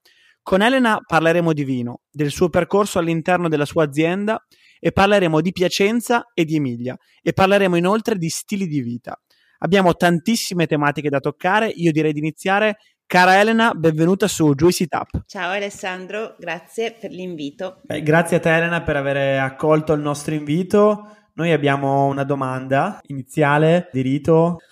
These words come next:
Speaker 1: ovvero quella di chiedere al nostro ospite di presentarsi. Quindi se puoi raccontarci quello che è stato un po' il tuo percorso, sia umano sia professionale, fino ad arrivare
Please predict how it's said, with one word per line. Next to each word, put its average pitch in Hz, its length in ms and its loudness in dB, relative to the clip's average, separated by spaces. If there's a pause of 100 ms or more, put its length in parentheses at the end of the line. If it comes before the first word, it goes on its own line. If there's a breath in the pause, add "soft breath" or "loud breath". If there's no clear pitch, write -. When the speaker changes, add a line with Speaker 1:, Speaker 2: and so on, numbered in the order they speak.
(140 soft breath)
Speaker 1:
ovvero 147 500 0
quella 147 280 0
di 143 500 -2
chiedere 143 320 -2
al 131 80 -6
nostro 139 340 -4
ospite 147 380 -4
di 135 80 -12
presentarsi. 123 880 -12
Quindi 143 480 -4
se - 200 -4
puoi 214 220 6
raccontarci 143 800 0
quello 147 180 -2
che 147 120 -6
è - 20 -4
stato 147 260 -6
un 143 100 -8
po' 143 140 2
il 139 100 4
tuo 151 140 0
percorso, 196 720 0
sia - 260 -2
umano 185 600 -2
sia 165 200 -4
professionale, 147 760 -4
fino 147 220 -4
ad 127 60 0
arrivare 127 800 -2